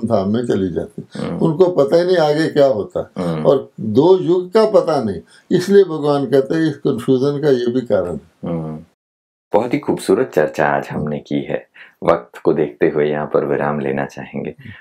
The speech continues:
Speaker 2: मगर जो बातें आज सुनी हैं, मैं समझता हूँ हम सब के लिए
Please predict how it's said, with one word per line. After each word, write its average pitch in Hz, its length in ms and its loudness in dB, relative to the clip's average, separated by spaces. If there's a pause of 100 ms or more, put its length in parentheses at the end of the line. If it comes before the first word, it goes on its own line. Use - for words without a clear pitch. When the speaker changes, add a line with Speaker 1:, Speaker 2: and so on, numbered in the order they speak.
(140)
Speaker 2:
मगर 87 420 2
जो 80 180 0
बातें 76 360 0
आज 92 260 -2
सुनी 104 360 -2
हैं, 78 360 -6
मैं 82 340 -2
समझता 76 440 -6
हूँ 87 160 -8
हम 76 80 -8
सब - 280 -6
के - 140 -4
लिए 71 240 -6